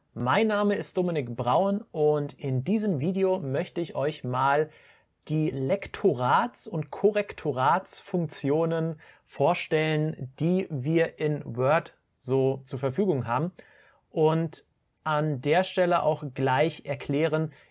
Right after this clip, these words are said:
wie läuft denn eigentlich ein Lektorat und Korrektorat bei mir ab? Also zum Beispiel, wenn jetzt ein Kunde auf mich zukommt und sagt, ich möchte ein Buch oder einen Blogpost, ähm, lektoriert und korrekt-,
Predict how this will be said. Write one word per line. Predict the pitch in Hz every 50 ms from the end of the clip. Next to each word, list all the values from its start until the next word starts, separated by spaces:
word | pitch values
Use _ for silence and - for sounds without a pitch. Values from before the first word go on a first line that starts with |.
| _ _
wie | 123 135 180 202
läuft | 160 147 143 160 185 175 -
denn | 185 165 -
eigentlich | - 123 131 143 151 156 151 139 135 143 143 - - -
ein | 139 135 131 123
Lektorat | 123 151 - - - - 151 139 120 127 123 135 147 147 - -
und | - - 139 131 -
Korrektorat | - 143 131 139 139 135 - - 135 117 117 120 127 135 131 - - _ _
bei | - 127 127
mir | 135 156 190 190 - -
ab? | 120 117 - -
Also | - 117 120 147 143
zum | - - 165 135
Beispiel, | 139 147 165 160 - - 190 190 190 190 - _ _ - - _ _ _ _ _ _ _ _
wenn | 123 120 151 160 170 180 180 180 180 180 - -
jetzt | - 151 151 147 - - - - _ - - -
ein | 147 147 135
Kunde | - 180 180 175 170
auf | 160 156 -
mich | 165 156 -
zukommt | - 196 170 - 180 170 170 165
und | 160 147 139
sagt, | - 143 147 147 - -
ich | 127 -
möchte | 139 143 151 147 - - 147 143 143 -
ein | 151 151 143 131
Buch | 127 156 170 170 170 - - - _
oder | - 151 147 147 139
einen | 135 135 139 131 113
Blogpost, | 127 139 160 - - - - - _ _ _ _ - - 156 151 160 160 - - - - - _ _ _ _ _ _ - _ _ _ _ _ _ _ _ -
ähm, | 147 143 143 143 147 143 139 139 139 143 - - - -
lektoriert | - 160 156 156 - - 170 151 151 180 190 185
und | 165 160 - _ _ _ _ _
korrekt-, | - 175 175 156 180 180 - -